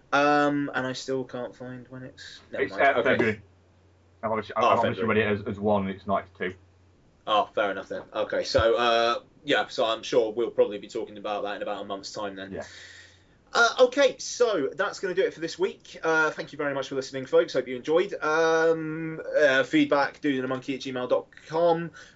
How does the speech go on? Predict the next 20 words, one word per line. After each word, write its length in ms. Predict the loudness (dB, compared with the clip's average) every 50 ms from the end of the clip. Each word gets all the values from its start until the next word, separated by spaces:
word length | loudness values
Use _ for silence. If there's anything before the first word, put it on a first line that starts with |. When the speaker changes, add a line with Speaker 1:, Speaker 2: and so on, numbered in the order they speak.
| -8 0 2
Speaker 1:
Uh, 420 | 4 4 6 6 6 6 4 4
you 60 | 2 -2
can 140 | -10 -12
tweet 260 | -8 -4 -2 2 2 2
us 200 | 2 2 -2 -4
at 160 | -6 -4 -2
Ian 180 | -2 -2 -2
Loring, 280 | -2 -4 -4 -6 -8 -8
at 180 | -10 -10 -10 -8
Dude 180 | -10 -10 -6
Fos 280 | -4 -2 -2 -2 -4 -4 -6
and 260 | -4 -4 -4 -6 -8 -6
at 300 | -6 -4 -4 -6 -10 -16 -16 -10
Dude 400 | -6 -4 -4 -2 -2 -4 -6 -8 -6 -4
and 280 | -4 -2 -2 -4 -4 -4
a 60 | -4
Monkey. 600 | 0 0 0 0 0 -2 0 0 0 0 -2 -2 0
And, 420 | 0 2 2 2 0 -2 -6 -8 -4 0
uh, 320 | 2 4 6 6 6 4 2 0 _ _ _ _ _ _ _ _ _ _ -14
Mark, 460 | -8 -4 -2 0 0 -2 -4 -6 -12